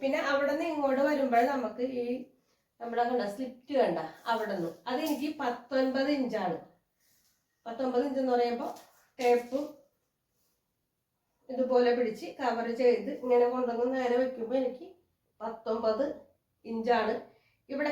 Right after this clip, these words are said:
കിട്ടണത്. ഇങ്ങനെ തന്നെ നമ്മൾ അളവെടുക്കണം കേട്ടോ, അല്ലെങ്കിൽ വ്യത്യാസം വരും, ഇറക്കം കുറയും. എന്നിട്ട് പിന്നെ അവിടെയുള്ള വണ്ണം എടുക്കണമെന്നുണ്ടെങ്കിൽ നമ്മുടെ സീറ്റിന്റെ അവിടെ നിന്ന്, കണ്ട, പുറകീന്ന്,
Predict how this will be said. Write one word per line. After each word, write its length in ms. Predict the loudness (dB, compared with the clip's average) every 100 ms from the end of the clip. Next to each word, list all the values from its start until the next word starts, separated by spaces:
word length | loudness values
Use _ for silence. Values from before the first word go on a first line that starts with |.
| -2
കിട്ടണത്. 400 | -4 -2 0 0
ഇങ്ങനെ 200 | 0 0
തന്നെ 180 | 2 6 6
നമ്മൾ 160 | 4 2
അളവെടുക്കണം 420 | 2 2 -2 -4 -2
കേട്ടോ, 180 | 0 -2
അല്ലെങ്കിൽ 220 | 0 -2 -2
വ്യത്യാസം 400 | 0 0 2 0
വരും, 180 | 0 -4 -8 _ -6
ഇറക്കം 360 | -2 -2 2 4 6
കുറയും. 260 | 4 0 -8 _ _ _ _ _ -4
എന്നിട്ട് 300 | -2 0 -2 0
പിന്നെ 280 | 0 0 -2 -6 -16 -2
അവിടെയുള്ള 420 | 0 2 2 2 2
വണ്ണം 320 | 2 2 0 -4 -8 -20 -20 _ -2
എടുക്കണമെന്നുണ്ടെങ്കിൽ 720 | 0 2 2 2 2 0 -2 -4 -8 -20 _ _ -20 -20 -20 -20 _ _ _
നമ്മുടെ 320 | -6 0 2 2
സീറ്റിന്റെ 460 | 0 -2 0 0 2
അവിടെ 160 | 2 2
നിന്ന്, 120 | 2
കണ്ട, 160 | 2 2 0 -4 -16 _
പുറകീന്ന്, 600 | -8 -6 -6 -4 -4 -4